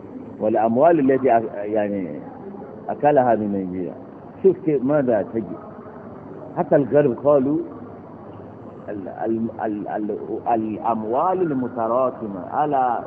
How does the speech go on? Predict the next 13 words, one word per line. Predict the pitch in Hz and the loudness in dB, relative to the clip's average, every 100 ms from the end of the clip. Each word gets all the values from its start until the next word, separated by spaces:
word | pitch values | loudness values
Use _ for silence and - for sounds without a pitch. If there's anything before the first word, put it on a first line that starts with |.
| 110 | -8
فلوس | 113 151 170 | -4 0 0
الذي | 135 123 131 127 120 | 0 -2 0 -2 -2
سرقها | 113 139 - 104 104 - - - - - | -2 -2 -4 -4 -4 -4 -10 -18 -14 -6
أباتا | 101 113 120 98 95 - - - - - - - | 0 2 2 2 -6 -8 -14 -18 -18 -18 -6 -4
أصبح | 147 135 123 117 | -4 0 0 0
خارج | 151 151 135 | -2 -2 0
عن | 123 120 | -2 -2
السيطرة، | 117 - 123 104 - 98 85 - - - - - - - - - - - - - - - | -6 -6 -4 -4 -2 -4 -4 -10 -18 -18 -18 -16 -16 -14 -12 -12 -14 -16 -18 -18 -12 -2
لا | 131 | 0
نستطيع | 175 139 143 143 | 0 0 0 2
أن | 135 | 2
نعرف | 127 123 117 110 | 2 0 0 -2
حدها. | 117 104 92 80 | -2 -4 -4 -6